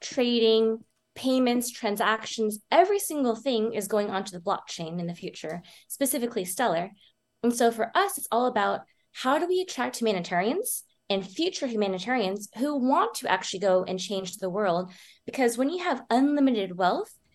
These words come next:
and behind that you have brand new strategies, brand new technologies, like you guys were saying earlier, you do become unlimited beings. And so, you know, like, it's really cool because we're sitting here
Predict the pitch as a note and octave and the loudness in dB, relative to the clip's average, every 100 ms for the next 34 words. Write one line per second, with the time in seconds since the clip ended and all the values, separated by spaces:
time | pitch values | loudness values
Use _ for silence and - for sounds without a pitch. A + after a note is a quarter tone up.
0 | _ _ G#3+ G#3+ G3+ - C4+ E4+ D4 A3+ | _ _ 4 4 2 0 2 2 2 0
1 | A3+ A3+ A3 F#3 G#3 A3+ A#3+ F#3 F3 - | -2 -2 -2 -2 0 4 4 2 0 -2
2 | G3+ G#3 A3+ C4 C4+ A#3+ G3+ G#3+ A#3 A#3 | 0 -2 -2 -2 -4 -2 0 2 2 0
3 | A3 G3 B3 G#3+ F#3 F#3 - - - _ | -4 -2 0 -2 -2 -4 -6 -14 -20 _
4 | G#3+ G#3+ B3+ B3 A3+ A#3 A3 A#3 G3+ - | 2 2 2 2 4 4 0 -2 -2 0
5 | B3 C#4+ G#3+ G#3 G#3 D#4 - C4+ D4 C#4 | 0 2 2 0 -2 -4 -2 -4 -4 -6
6 | - A3+ A#3 G#3+ G#3+ G3 F#3 F3 E3+ G3+ | 0 0 0 0 2 2 0 -2 -2 -2
7 | D#3+ E3+ F#3 - - - _ _ A3 A#3 | -2 -4 -6 -8 -16 -20 _ _ 0 2
8 | A3 G#3+ G#3 F3+ F3 - _ _ _ _ | 2 2 4 4 4 0 _ _ _ _
9 | _ _ - C4+ E4 F#4 - F4 D4 B3+ | _ _ 0 0 2 0 0 -2 -2 0
10 | A3+ G#3+ A3 E4 D#4+ C#4+ D4+ A#3+ A#3 | 0 0 -4 -4 0 0 2 2 2